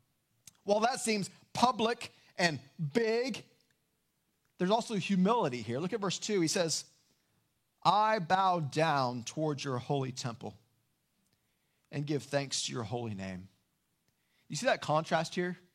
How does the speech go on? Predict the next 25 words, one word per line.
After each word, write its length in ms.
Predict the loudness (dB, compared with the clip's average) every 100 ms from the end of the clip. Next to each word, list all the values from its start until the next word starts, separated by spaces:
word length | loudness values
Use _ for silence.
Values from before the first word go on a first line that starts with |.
| _ _ _ _ _ _ _
My 140 | 0 0
praise 420 | 2 2 2 0
is 100 | 0
going 220 | 2 2
to 100 | 2
be 80 | 0
in 100 | 0
front 720 | -2 0 2 2 0 -4 -4 -10 _ _ _ -2
of 100 | 2
all 460 | 4 4 2 0 -4
the 80 | 0
gods. 720 | 2 4 0 -2 -4 -4 -6 -12 _ _ _ _ _ _ _ _ _ _ _ _ -20 _
And 160 | 0 2
yet 160 | 2
it's 160 | 0 2
not 240 | 0 2
prideful. 600 | 2 2 2 -2 -8 -8 -12 -18
It's 140 | -4
not 140 | 0 0
arrogant. 640 | 0 -2 -4 -8 -12 -16 -18
It's 100 | -8
not 180 | -6 -4
boastful. 540 | -6 -6 -10 -12 -12 -16 _ _ _ _ _ _ _ _
It's 120 | -20
humble. 400 | -8 -6 -6 -10